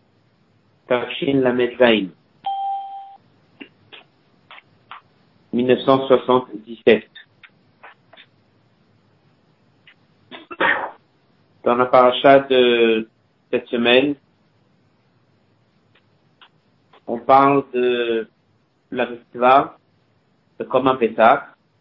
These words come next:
Le peuple juif a reçu le commandement de se préparer à cette mitzvah en prenant l'agneau quatre jours auparavant,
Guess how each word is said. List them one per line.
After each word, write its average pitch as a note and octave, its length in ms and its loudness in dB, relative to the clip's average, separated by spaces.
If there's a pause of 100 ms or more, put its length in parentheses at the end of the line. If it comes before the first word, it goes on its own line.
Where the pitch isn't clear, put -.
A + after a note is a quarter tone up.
(1200)
Le - 40 -20
peuple C3 300 -4
juif C3+ 340 2 (1300)
a G#2+ 60 0
reçu A#2 400 0
le A#2+ 160 2
commandement B2 800 0 (1600)
de A#2 80 -2
se B2+ 140 -2
préparer D3 500 0
à C#3+ 140 2
cette A#2+ 200 -8
mitzvah G#2+ 560 -4 (680)
en A2 80 -12
prenant C3+ 400 -4
l'agneau B2+ 560 0 (2000)
quatre D3 280 2
jours D#3+ 140 2
auparavant, B2 520 -2